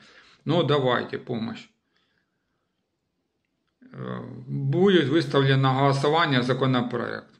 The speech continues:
Надеюсь, демократы не помешают хотя бы в такой форме нам <clears throat> проголосовать за этот закон. По Виктории Спарц-Заупе, она с Черниговщины родом, да, но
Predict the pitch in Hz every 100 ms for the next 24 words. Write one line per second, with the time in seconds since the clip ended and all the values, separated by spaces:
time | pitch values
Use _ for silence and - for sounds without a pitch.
0 | _ - 151 165 180 139 151 151 151 170
1 | 170 151 143 139 139 143 135 165 143 139
2 | 135 127 120 135 143 139 139 175 147 123
3 | 135 135 - - _ _ _ _ _ -
4 | 233 196 196 277 226 143 135 - - _
5 | _ _ _ _ - 127 139 135 139 151
6 | 147 135 120 120 113 113 - - - -
7 | - - _ _ - 175 185 170 175 175
8 | 190 170 156 139 165 156 131 170 185 214
9 | 156 139 127 - - _ _ _ _ _
10 | _ _ _ _ _ _ - 147 175 190
11 | 165 139 - _ _ - 131 170 170 180
12 | 170 143 139 151 151 175 233 143 123 117
13 | 156 139 143 175 160 139 -